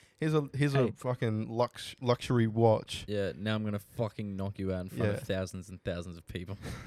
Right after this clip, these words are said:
Speaker 2: <laughs>
Speaker 1: You're gonna be selling the watch for fucking medical support, mate.
Speaker 2: <laughs> Is it?
Speaker 1: It's f-, if you're, if you're listening to this right now and you haven't watched this, please just pu-,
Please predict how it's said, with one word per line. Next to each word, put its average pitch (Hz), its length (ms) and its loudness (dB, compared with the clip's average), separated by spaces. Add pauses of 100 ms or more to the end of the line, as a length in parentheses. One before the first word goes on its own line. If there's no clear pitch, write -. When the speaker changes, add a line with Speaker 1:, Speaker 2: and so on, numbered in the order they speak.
(240)
Speaker 2:
<laughs> - 480 -20
Speaker 1:
You're 135 100 0
gonna 139 160 6
be 135 80 4
selling 143 340 2
the 135 60 4
watch 113 200 0
for 117 120 -6
fucking 107 540 -2
medical 123 360 0
support, 113 480 0
mate. 107 220 -2 (120)
Speaker 2:
<laughs> - 840 -2
Is 165 240 -2
it? 165 260 -2 (520)
Speaker 1:
It's - 380 6
f-, - 140 -14 (260)
if 143 140 2
you're, 226 240 4
if 160 120 4
you're 220 120 2
listening 160 380 2
to 143 100 -2
this 123 200 -2
right 127 220 2
now 117 160 -2
and 120 100 -2
you 123 80 2
haven't 139 260 2
watched - 220 -2
this, 113 160 -4
please 135 640 2
just - 220 -6
pu-, - 220 -4